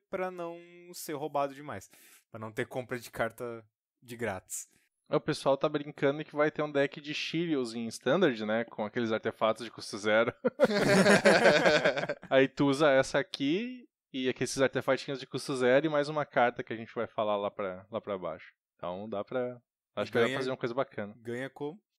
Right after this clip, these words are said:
Speaker 2: Com aquela carta. <laughs> Com um artefato lá, bem, bem, bem, um artefato marotinho.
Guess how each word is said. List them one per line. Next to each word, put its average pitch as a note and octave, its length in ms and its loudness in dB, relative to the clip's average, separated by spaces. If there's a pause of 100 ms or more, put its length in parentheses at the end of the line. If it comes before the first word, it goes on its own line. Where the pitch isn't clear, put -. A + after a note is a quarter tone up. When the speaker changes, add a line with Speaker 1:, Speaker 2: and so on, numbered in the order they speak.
(160)
Speaker 2:
Com A2+ 120 -4
aquela A2 320 2
carta. B2+ 460 0 (140)
<laughs> D#3+ 640 0
Com D3 40 -2
um C#3 40 4
artefato C3 640 4
lá, G2 160 0
bem, F#2+ 360 -10
bem, G2 280 -12 (300)
bem, C3+ 200 4
um D3 100 0
artefato C3 420 4
marotinho. B2 680 2